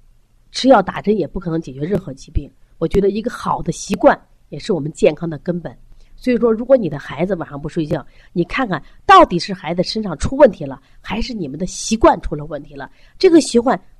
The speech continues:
大多是出在父母身上，一定是这样的。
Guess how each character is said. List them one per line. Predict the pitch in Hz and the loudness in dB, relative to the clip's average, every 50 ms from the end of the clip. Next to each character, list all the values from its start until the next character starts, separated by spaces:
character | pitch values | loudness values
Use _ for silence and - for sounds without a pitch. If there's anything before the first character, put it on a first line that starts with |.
| _ _ | _ _
大 | - 339 330 277 208 170 147 | 4 4 4 4 2 -2 -4
多 | - 190 175 185 | 0 2 2 2
是 | 190 - - - - - - - - - | 2 0 -4 -8 -10 -14 -20 -20 -20 -20
出 | - - 190 | -14 -12 -10
在 | 180 160 147 | -10 -10 -14
父 | - - - | -16 -18 -18
母 | 175 143 - | -18 -18 -18
身 | - - 139 143 160 | -20 -20 -20 -20 -20
上， | 160 135 - _ _ _ _ - - _ _ _ _ _ _ _ _ _ _ _ _ _ _ _ _ _ _ _ _ _ _ - | -20 -20 -20 _ _ _ _ -20 -20 _ _ _ _ _ _ _ _ _ _ _ _ _ _ _ _ _ _ _ _ _ _ -6
一 | 208 262 | 2 6
定 | 339 349 277 | 6 6 6
是 | 226 196 | 6 4
这 | 180 180 | 2 2
样 | 170 160 139 131 131 | 2 2 0 -6 -10
的。 | 123 120 - | -14 -14 -18